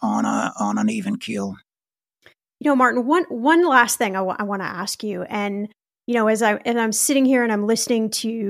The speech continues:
Speaker 2: your, your amazing advice, I'm also thinking that probably a lot of people, they get scared too when they think about retirement and all of the things that we have to think through.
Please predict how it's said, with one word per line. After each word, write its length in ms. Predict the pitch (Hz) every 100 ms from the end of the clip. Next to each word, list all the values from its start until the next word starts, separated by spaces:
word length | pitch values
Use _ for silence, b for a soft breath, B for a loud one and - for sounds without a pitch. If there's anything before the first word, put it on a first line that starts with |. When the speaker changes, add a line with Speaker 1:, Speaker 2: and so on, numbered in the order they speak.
| 202
Speaker 2:
your, 420 | - 214 202 208
your 200 | - 214
amazing 440 | 190 202 220 214 220
advice, 420 | 180 202 208 -
I'm 120 | 220
also 320 | - 262 311 269
thinking 520 | - 254 226 226 214
that 500 | 202 190 185 - - _ _ _ _ _ -
probably 320 | 294 311 339
a 80 | 277
lot 220 | 247 247
of 180 | 233 -
people, 760 | 240 226 226 220 208 196 - _ _
they 160 | 208 262
get 200 | 320 370
scared 580 | - - 220 359 - -
too 280 | - 277 170
when 180 | 214
they 100 | 196
think 220 | 202 208 196
about 240 | 185 165
retirement 640 | 202 - 190 170 170 170
and 180 | 208 202 -
all 460 | 220 262 277 277
of 140 | 254 240
the 80 | 226
things 420 | 226 226 220 202
that 140 | 202 185
we 100 | 226
have 240 | 220 208
to 100 | -
think 320 | 226 208 202 -
through. 340 | 220 196 190